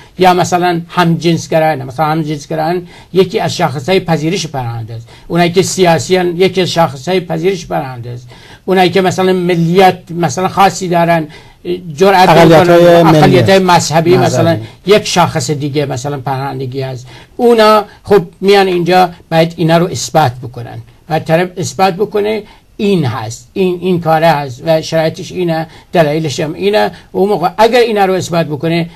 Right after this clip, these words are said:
Speaker 1: بله، پناهندگی بهش می‌دن. اگر نه، توی اون پروسه‌ای که گفتم جواب رد می‌گیره و باید بهش می‌گن باید به طور شایسته‌ای در اون پروسه‌ای که برات تعیین می‌کنیم آگاهانه کشور رو بتونی ترک بکنی. اگر نه ترک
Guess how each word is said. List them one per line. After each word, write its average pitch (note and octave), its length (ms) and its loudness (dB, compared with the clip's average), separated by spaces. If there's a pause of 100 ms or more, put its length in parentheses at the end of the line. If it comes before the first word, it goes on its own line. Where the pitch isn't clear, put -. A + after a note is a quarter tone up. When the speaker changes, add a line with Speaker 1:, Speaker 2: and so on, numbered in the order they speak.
(220)
Speaker 1:
بله، B2 400 0
پناهندگی D3 480 -2
بهش B2 240 -8
می‌دن. A#2 260 -12 (280)
اگر G3+ 260 2
نه، G3+ 240 0
توی F3+ 200 -4
اون F#3+ 140 -2
پروسه‌ای E3+ 440 -4
که E3 180 -6
گفتم D3+ 500 -8 (300)
جواب D3+ 360 -2
رد F3 220 2
می‌گیره F3+ 400 2
و D3+ 260 -4 (120)
باید D3+ 360 -2 (540)
بهش D#3 220 -2
می‌گن D#3 320 -4
باید D3 220 -4
به D3+ 100 -6
طور D#3 200 -6
شایسته‌ای F#3 800 -2 (240)
در D#3 140 -4
اون F3+ 140 -2
پروسه‌ای E3 440 -4
که E3+ 140 -6
برات C#3 240 -8
تعیین C3+ 260 -8
می‌کنیم C#3+ 500 -8 (460)
آگاهانه D3+ 480 -2
کشور D3 340 -6
رو C#3+ 100 -8
بتونی C#3 320 -10
ترک C#3+ 280 -2 (100)
بکنی. B2 360 -12 (100)
اگر G3+ 260 2
نه G3 80 0
ترک F3 280 -2